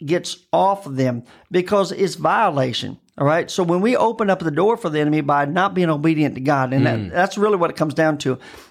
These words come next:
Speaker 1: Jesus didn't ask us to forgive. He commands
Speaker 2: Yes.
Speaker 1: us to
Speaker 2: Amen.
Speaker 1: forgive.
Speaker 2: Yes, he
Speaker 1: It's a
Speaker 2: did.
Speaker 1: commandment.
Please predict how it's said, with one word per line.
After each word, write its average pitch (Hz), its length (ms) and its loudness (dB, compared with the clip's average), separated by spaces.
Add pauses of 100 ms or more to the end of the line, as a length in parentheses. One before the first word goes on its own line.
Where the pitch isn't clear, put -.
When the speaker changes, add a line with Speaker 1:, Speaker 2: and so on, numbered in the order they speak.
(480)
Speaker 1:
Jesus 226 560 0
didn't 170 520 0 (140)
ask 196 380 0
us 151 180 0
to 135 140 0
forgive. 113 480 -4 (600)
He 214 160 0
commands 156 680 2
Speaker 2:
Yes. 131 100 2
Speaker 1:
us - 200 -8 (180)
to 92 160 -4
Speaker 2:
Amen. 156 60 2
Speaker 1:
forgive. 123 560 -2
Speaker 2:
Yes, 92 180 -12
he 95 80 -10
Speaker 1:
It's 196 220 -2
a 208 40 -8
Speaker 2:
did. 185 60 0
Speaker 1:
commandment. 165 500 0